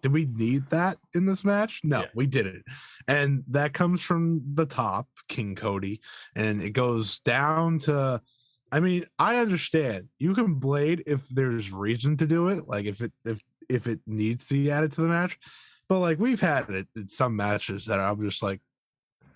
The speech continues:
Speaker 1: "Really?
Speaker 2: Yeah.
Speaker 1: What, really?"
Speaker 2: Yeah.
Speaker 1: <laughs> Like, what, what are we doing here?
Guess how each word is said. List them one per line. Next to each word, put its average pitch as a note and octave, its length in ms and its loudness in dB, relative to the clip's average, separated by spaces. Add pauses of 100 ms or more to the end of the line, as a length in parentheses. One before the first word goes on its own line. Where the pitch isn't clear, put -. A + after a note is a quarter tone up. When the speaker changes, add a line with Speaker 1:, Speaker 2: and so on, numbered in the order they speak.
(180)
Speaker 1:
"Really? G#3 560 -2 (200)
Speaker 2:
Yeah. D3+ 180 -2
Speaker 1:
What, G3 120 -4 (580)
really?" F#4+ 420 -2 (560)
Speaker 2:
Yeah. G2 260 -10
Speaker 1:
<laughs> - 40 -20 (240)
Like, D#3+ 140 -8
what, C#4+ 120 -8
what C#4 340 -10
are D#4 80 -4
we D4+ 60 -2
doing D#4+ 340 0
here? - 180 -6